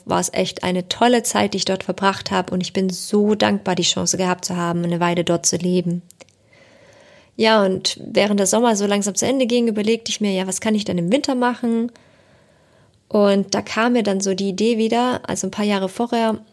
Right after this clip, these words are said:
hatte ich mal online in einem Blog gelesen, dass ein-, eine Deutsche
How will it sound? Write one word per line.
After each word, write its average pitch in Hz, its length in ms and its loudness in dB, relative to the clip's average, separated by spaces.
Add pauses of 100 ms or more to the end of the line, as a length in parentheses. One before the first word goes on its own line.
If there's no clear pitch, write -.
(240)
hatte 208 200 -2
ich - 120 -4
mal 208 140 -2
online 226 400 4
in 202 100 2
einem 180 140 0
Blog 226 460 0
gelesen, 214 540 2
dass 180 280 -4
ein-, - 460 -8
eine 185 260 2
Deutsche 277 800 2